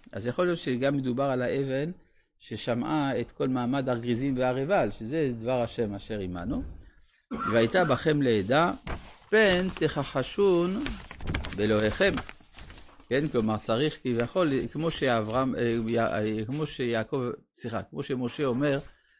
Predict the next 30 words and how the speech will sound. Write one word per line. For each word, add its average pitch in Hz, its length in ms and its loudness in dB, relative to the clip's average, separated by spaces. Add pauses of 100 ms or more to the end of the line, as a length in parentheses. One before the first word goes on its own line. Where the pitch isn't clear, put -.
(100)
"האזינו 123 500 4
השמיים 131 460 2
ואדברה, 110 720 0 (100)
ותשמע 107 460 -6
הארץ", 123 580 -2 (520)
שזה 175 480 2
שם 160 360 2
עדים. 139 400 4 (280)
הוא 117 160 -2 (160)
לקח 117 340 0
אות-, 143 160 -2 (100)
"והעיד 143 480 6
הבא 139 260 6 (100)
את 135 100 -2
השמיים 120 220 2
ואת 113 120 0
הארץ", 294 260 0
ואפשר 165 240 2
גם, 165 220 4
אם 180 240 0
אפשר 151 220 2
להעיד 139 280 4
את 131 120 2
השמיים 123 240 -2
ואת - 140 -4
הארץ, 160 240 0
אפשר 143 100 0
גם 147 280 2
להפוך 135 360 0
לעדים 135 600 2